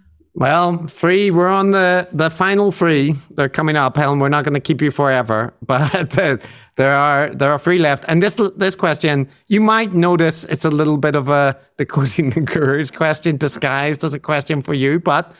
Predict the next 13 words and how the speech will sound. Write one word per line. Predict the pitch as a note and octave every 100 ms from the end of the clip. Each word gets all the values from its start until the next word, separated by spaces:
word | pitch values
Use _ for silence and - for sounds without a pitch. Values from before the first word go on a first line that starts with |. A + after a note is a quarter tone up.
| - -
Matt, | D#3 F3+ E3+
maybe | D3 D3
you | D3
can | C3+ D3+
help | C#3+ D3+
out. | C#3+ D3 A2 G2+ _ _ _ _ _ _ -
When | D3+ F3 C#3+ _ _
Peter | - A3+
McCormick | B3 A#3 - E3+ D3 A#2+ - - -
was | C#3+ C3+
discussing | D#3 - E3 D#3+ E3+ C3+
Bitcoin | E3 D#3+ - C3+ B2 B2+
with | C3+